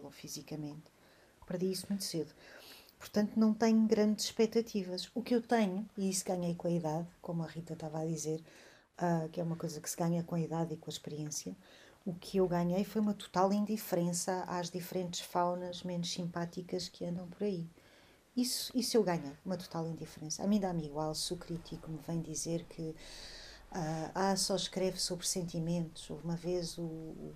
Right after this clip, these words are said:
Pedro Mexia escreveu uma crítica em que dizia que eu tinha escrito um conto sobre Deus e, e automaticamente, como tudo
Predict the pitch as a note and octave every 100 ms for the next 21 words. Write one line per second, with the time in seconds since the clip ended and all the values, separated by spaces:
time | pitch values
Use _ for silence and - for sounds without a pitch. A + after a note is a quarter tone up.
0 | - F#3+ F3+ F3 E3+ - F#3 F#3+ F3+ -
1 | E3 F3 F3 E3+ E3+ F3 F3 F3+ F3 E3
2 | D#3 - - - - - - - - -
3 | G3 F3 - F3+ E3+ D#3 F#3 F#3 F3+ F3+
4 | - - - - G3+ F#3 G3 F#3+ F3+ -
5 | F3 F3 E3+ E3+ F3 F3 F3 F3 F3 E3+
6 | - - - - - - F#3 E3+ F3 F3
7 | F3+ F#3+ - - - - - G3 F3+ F3+
8 | F3+ F3 E3+ F3+ F3 E3+ E3 E3 E3 E3+
9 | E3 E3 E3+ E3+ D#3+ E3+ E3+ - D3+ -
10 | E3+ D#3+ - E3 E3 D#3+